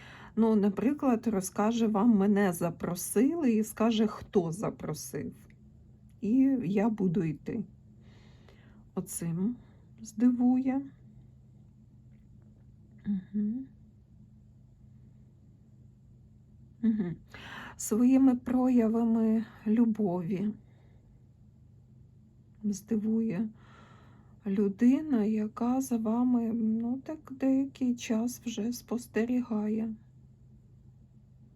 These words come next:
Мгм. Я б навіть сказала, що стежить за вами.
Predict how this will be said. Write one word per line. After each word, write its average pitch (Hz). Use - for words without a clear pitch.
Мгм. 220
Я 214
б 269
навіть 254
сказала, 233
що 233
стежить 170
за 180
вами. 170